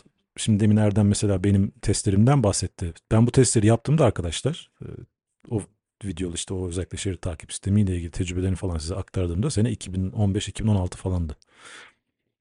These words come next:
Yani bundan sekiz, sekiz sene önce, dokuz sene öncesinden bahsediyoruz. Şimdi ben bugün hala, e, otomobil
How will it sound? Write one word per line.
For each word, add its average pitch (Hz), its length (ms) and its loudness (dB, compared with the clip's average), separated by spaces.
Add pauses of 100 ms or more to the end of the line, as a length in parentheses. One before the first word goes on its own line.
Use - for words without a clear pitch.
(260)
Yani 95 240 0
bundan 98 300 2
sekiz, - 400 -4 (120)
sekiz - 280 -6
sene 80 180 -10
önce, 78 220 -6
dokuz - 220 -6
sene 92 200 -2
öncesinden 90 500 -2
bahsediyoruz. 76 600 -12 (600)
Şimdi 101 200 0
ben 117 180 6
bugün 139 180 4
hala, 131 520 6 (160)
e, 95 120 0
otomobil 104 440 0